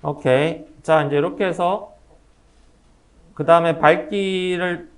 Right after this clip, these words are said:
뭐 조절을 또 해야 되겠다 하면은 그 아래쪽에 라이트 옵션, 라이트 옵션을 열어서, 예, 뭐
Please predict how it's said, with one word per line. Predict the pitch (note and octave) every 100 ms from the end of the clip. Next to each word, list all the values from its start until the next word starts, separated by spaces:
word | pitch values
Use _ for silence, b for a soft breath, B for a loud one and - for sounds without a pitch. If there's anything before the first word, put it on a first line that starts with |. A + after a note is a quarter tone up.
| _ _
뭐 | C#3+ C#3+
조절을 | D#3 D3 E3+ E3+
또 | E3+ F3+
해야 | G3+ G3+
되겠다 | D#3+ D#3 D3+ C#3+
하면은 | C3 C3+ E3 B2+
그 | -
아래쪽에 | B2+ D3 D#3 - A#2+ A#2 C3+ C#3 -
라이트 | B2 C#3+ D3+ C#3+
옵션, | G#2+ - G2+ F#2 _ b b b b b b _ -
라이트 | B2+ C#3 C#3+
옵션을 | C3+ C#3 C3 B2
열어서, | G2+ G#2 A#2 D3+ A#2+ G2+ - A#2
예, | G#2+ A#2
뭐 | - A#2